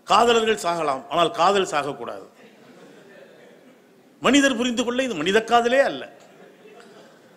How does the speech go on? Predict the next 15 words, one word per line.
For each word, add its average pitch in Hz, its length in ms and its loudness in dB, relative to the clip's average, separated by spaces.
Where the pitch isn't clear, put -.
பிறகு 269 220 2
எதுக்கு 277 200 0
இங்கே 247 160 0
சொல்ற? 240 300 0
எங்கேயாவது 220 260 0
மேல 240 220 0
போய் 240 100 -2
சொல்லிட்டு 202 280 -4
வா. 165 280 -2
காதல் 220 440 4
மீது 214 180 -6
நான் 208 140 -4
மிகுந்த 302 380 0
மரியாதை 190 360 0
உள்ளவங்க. 113 360 -8